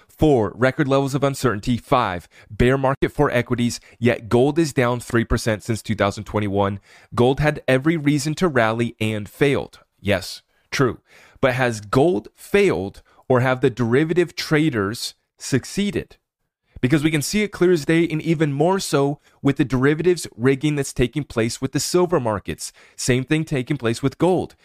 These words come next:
J C, COMEX silver inventory down another million ounces today. Hedge funds crowding into futures short positions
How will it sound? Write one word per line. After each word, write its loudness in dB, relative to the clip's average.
J 2
C, -4
COMEX 0
silver 0
inventory -2
down -2
another 0
million -2
ounces -2
today. -2
Hedge 0
funds 0
crowding 0
into 0
futures 0
short 0
positions -2